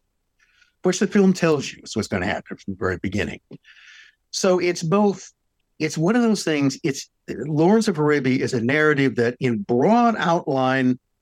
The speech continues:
gives you an idea as to who these people are and what they were doing. But in a lot of the details and individual interpretation,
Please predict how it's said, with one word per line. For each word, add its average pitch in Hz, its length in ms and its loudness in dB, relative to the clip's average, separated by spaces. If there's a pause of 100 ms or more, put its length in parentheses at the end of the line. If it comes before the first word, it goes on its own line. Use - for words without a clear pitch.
(760)
gives 196 280 2
you 208 100 4
an 160 80 0
idea 143 380 2
as 117 80 -2
to 104 80 -4
who 170 200 0
these 151 220 -2
people 113 380 0
are 101 340 2
and 110 160 -6
what 113 180 -2
they 113 100 0
were 101 140 0
doing. 98 500 -2 (1200)
But 156 220 2
in 165 140 0
a 170 40 2
lot 220 220 4
of 240 100 4
the 170 60 0
details 135 800 0
and 127 120 -2
individual 113 960 -2 (960)
interpretation, 123 1000 -2